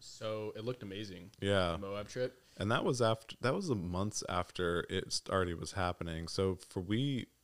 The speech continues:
Speaker 2: for the months that we, that I wasn't working,
Speaker 1: Uh-huh.
Speaker 2: we were doing the shelter in place kind of thing. So
Speaker 1: Like everyone.
Speaker 2: yeah, adapting.
Speaker 1: Yeah.
Speaker 2: So
Speaker 1: I think, like, you hit it though, like, the first couple months when it dropped.
Speaker 2: The bad album.
Speaker 1: <laughs>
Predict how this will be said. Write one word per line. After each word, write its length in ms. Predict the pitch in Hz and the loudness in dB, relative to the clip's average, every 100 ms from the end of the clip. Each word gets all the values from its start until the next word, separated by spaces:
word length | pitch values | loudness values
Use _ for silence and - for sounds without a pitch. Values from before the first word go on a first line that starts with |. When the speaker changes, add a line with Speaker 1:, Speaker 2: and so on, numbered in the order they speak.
| - | -20
Speaker 2:
for 140 | - 104 | -6 0
the 100 | 95 | 2
months 260 | 101 117 - | 2 0 4
that 120 | 95 | 4
we, 180 | 90 80 - - | 4 0 -8 -4
that 140 | 92 | 0
I 40 | 87 | 0
wasn't 400 | 82 87 95 110 | 0 -2 -2 -2
working, 540 | 120 123 - 139 135 127 | -2 -2 -4 -4 -4 -4
Speaker 1:
Uh-huh. 120 | 107 | -2
Speaker 2:
we 200 | 98 104 | 2 2
were 480 | 98 95 87 82 80 87 | 4 2 2 0 -2 -6
doing 240 | 95 92 87 | -2 -2 -2
the 80 | 80 | -4
shelter 380 | - 87 85 | -4 -4 -4
in 60 | 82 | -6
place 260 | - 85 - | -4 -4 -4
kind 180 | - - | -8 -8
of 60 | |
thing. 240 | 85 85 90 | -8 -10 -8
So 420 | - 95 87 85 - - | 2 6 6 2 -6 -14
Speaker 1:
Like 140 | 104 | -8
everyone. 380 | 101 98 98 107 - - | -8 -8 -14 -18 -18 -6
Speaker 2:
yeah, 360 | 104 95 82 82 | -4 -2 -4 -6
adapting. 580 | 95 90 90 - 90 80 - - - - | -2 2 2 2 -2 -4 -6 -20 -20 -14
Speaker 1:
Yeah. 200 | 117 110 | -4 -2
Speaker 2:
So 260 | 92 90 80 - - | -2 -4 -8 -12 -12
Speaker 1:
I 60 | 120 | -6
think, 260 | 113 120 - | -2 -2 -2
like, 260 | 123 107 - | -4 -2 -4
you 280 | 107 101 90 | -4 -6 -6
hit 200 | 110 104 | -2 0
it 180 | 98 - - | -2 -8 -8
though, 280 | 98 90 90 | -2 -2 -2
like, 160 | 92 92 | -8 -10
the 80 | - | -12
first 400 | - 104 98 - | -2 -2 -2 -4
couple 220 | 110 101 | -6 -6
months 320 | 95 95 92 | -6 -8 -8
when 120 | 104 95 | -8 -8
it 160 | 87 - _ _ - | -10 -16 _ _ -20
dropped. 580 | - 92 87 98 - - _ _ - - | -8 -4 -2 -2 -6 -14 _ _ -20 -12
Speaker 2:
The 100 | - 90 | -6 -2
bad 260 | 87 85 | -2 -2
album. 320 | 85 82 82 | -4 -6 -4
Speaker 1:
<laughs> 160 | 85 117 | -4 0